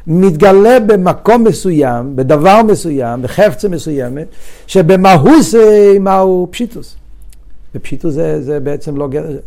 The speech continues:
היפך כל העניין של ציור, לא שייך לכל העניין, לא שייך לעולם. אלא מה, תח בפעיל, הוא ירד לעולם הזה, אז יש לו גם כמה פרטים מצד העולם, כי הוא, הוא קיים פה למטה, אבל אתה מסתכל על התכונה שלו, על הגדורים שלו, לא שייך למציאות של העולם.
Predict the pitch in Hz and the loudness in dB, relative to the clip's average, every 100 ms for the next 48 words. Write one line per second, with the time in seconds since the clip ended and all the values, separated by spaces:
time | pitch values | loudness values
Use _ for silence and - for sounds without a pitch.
0 | - 165 - 185 170 165 135 - - 190 | -6 -4 -4 -6 -6 -6 -8 -10 -8 -8
1 | - - - - 156 170 190 180 208 185 | -8 -18 -12 -6 -4 0 0 0 -2 -2
2 | 160 131 117 - - - 151 196 247 233 | -4 -8 -12 -16 -18 -4 0 4 4 4
3 | 147 151 123 101 - - - - - 180 | 2 -2 -4 -8 -14 -20 -20 -20 -8 0
4 | 165 196 202 220 269 233 190 185 139 113 | 2 2 2 2 4 4 2 -2 -8 -6
5 | 185 226 135 131 - 240 214 151 156 185 | 0 0 0 -4 2 4 4 4 4 2
6 | 180 262 277 247 233 247 254 240 277 247 | 4 4 4 2 2 2 2 4 4 4
7 | 165 208 - 208 208 226 185 196 214 214 | 4 2 2 0 2 0 0 -2 -2 -2
8 | 208 202 226 214 208 208 214 262 214 135 | -2 -2 -2 -2 -2 0 2 2 0 -4
9 | - - - 151 - - - 170 180 214 | -10 -8 -4 -4 -4 -10 -2 2 4 2
10 | 196 202 202 247 254 160 - - - - | 2 0 0 0 0 -2 -8 -12 -20 -2
11 | 175 175 175 170 175 165 180 160 254 220 | 2 4 4 2 -2 -2 -4 0 2 2
12 | 196 - 302 311 240 185 175 170 156 131 | 0 2 4 4 4 2 2 2 2 4
13 | 285 269 170 185 180 - - - 190 185 | 4 4 0 -2 -2 -6 -6 2 2 2
14 | 196 160 165 147 160 - 143 - | -2 -2 -6 -8 -12 -12 -12 -12